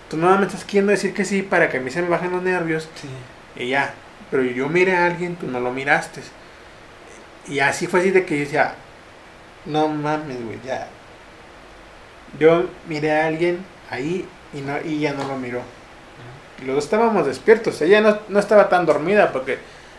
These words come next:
Speaker 1: estaba con los ojos cerrados, pero, pues, me escuchaba. Porque estábamos platicando. Y yo estaba, "Sí, sí". Y lo más cabrón, güey,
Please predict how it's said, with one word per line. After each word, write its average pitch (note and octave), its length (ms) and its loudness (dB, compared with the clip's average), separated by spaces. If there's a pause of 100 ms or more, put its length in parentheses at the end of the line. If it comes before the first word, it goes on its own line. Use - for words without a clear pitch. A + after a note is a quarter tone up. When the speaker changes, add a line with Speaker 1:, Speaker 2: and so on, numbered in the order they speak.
(720)
Speaker 1:
estaba C#3+ 420 6
con C#3+ 120 -4
los - 140 -6
ojos D3+ 200 2
cerrados, C#3+ 420 2
pero, D#3 240 2
pues, - 140 -16 (640)
me C3+ 100 -8
escuchaba. E3 600 0 (880)
Porque - 160 -12
estábamos D3 340 0
platicando. C#3+ 540 -2 (180)
Y C3+ 100 -6
yo C#3+ 80 0
estaba, A#2+ 300 -2
"Sí, D3+ 300 -2 (680)
sí". D3 300 -2 (1080)
Y F3 80 2
lo D#3+ 140 8
más F3+ 260 4
cabrón, A#3 480 6
güey, D#3+ 200 2